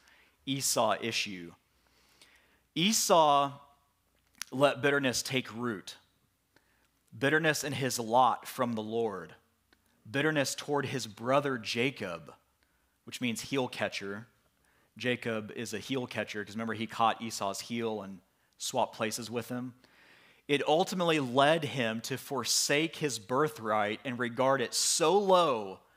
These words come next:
that it was only worth one meal to him. That's how l-, little regard Esau had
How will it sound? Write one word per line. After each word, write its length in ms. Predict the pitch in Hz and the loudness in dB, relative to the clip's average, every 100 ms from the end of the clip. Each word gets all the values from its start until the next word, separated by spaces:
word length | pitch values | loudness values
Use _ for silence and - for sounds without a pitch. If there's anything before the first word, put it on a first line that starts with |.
| _ _ _ _ _ _ _ | _ _ _ _ _ _ _
that 120 | 135 139 | 0 2
it 40 | |
was 120 | 135 | 2
only 180 | 135 147 | 2 2
worth 460 | 135 135 135 123 - - | 2 2 2 0 -6 -14
one 420 | 110 123 135 131 | -4 0 0 0
meal 360 | 120 101 80 - _ _ _ _ | -4 -6 -10 -18 _ _ _ _
to 100 | 117 | -8
him. 340 | 101 90 82 - _ _ _ _ _ - | -8 -10 -12 -20 _ _ _ _ _ 4
That's 240 | 127 139 | 4 4
how 220 | - 143 | 4 4
l-, 200 | 143 127 - | 2 -2 -4
little 300 | 147 151 156 | 0 2 2
regard 520 | 147 135 131 117 110 | 2 4 4 4 -2
Esau 460 | 131 123 - 117 104 | -6 -2 2 4 4
had 500 | 107 107 95 90 | 4 2 0 -4